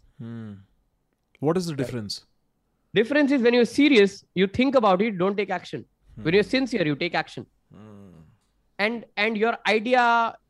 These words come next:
Speaker 2: your thought process without an execution strategy and an execution, what is the point of it?
Speaker 1: Right.
Speaker 2: Right.
Speaker 1: Right.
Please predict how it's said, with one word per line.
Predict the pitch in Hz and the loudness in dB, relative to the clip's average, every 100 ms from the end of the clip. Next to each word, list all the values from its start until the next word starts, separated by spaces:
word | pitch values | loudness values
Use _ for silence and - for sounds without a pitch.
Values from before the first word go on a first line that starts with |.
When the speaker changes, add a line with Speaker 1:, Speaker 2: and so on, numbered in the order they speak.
| _ | _
Speaker 2:
your | 156 180 | -6 -4
thought | 185 - 214 220 | -4 -4 -4 -4
process | 226 220 220 220 202 _ _ - | -8 -6 -6 -6 -10 _ _ -12
without | 143 185 214 208 | -6 -2 -2 -4
an | |
execution | 196 160 180 202 190 214 | -8 -10 -10 -10 -8 -8
strategy | - 170 160 170 196 | -4 -4 -4 -6 -4
and | 190 | -4
an | 180 165 | -4 -6
execution, | 160 151 175 190 165 147 | -8 -10 -8 -8 -8 -10
what | 151 | -10
is | 156 | -10
the | |
point | 151 147 123 | -8 -8 -10
of | 113 | -16
it? | - _ _ _ - | -20 _ _ _ -16
Speaker 1:
Right. | - - _ _ _ _ _ _ _ _ _ - | -16 -16 _ _ _ _ _ _ _ _ _ -12
Speaker 2:
Right. | 110 _ _ _ _ | -12 _ _ _ _
Speaker 1:
Right. | - 101 | -18 -18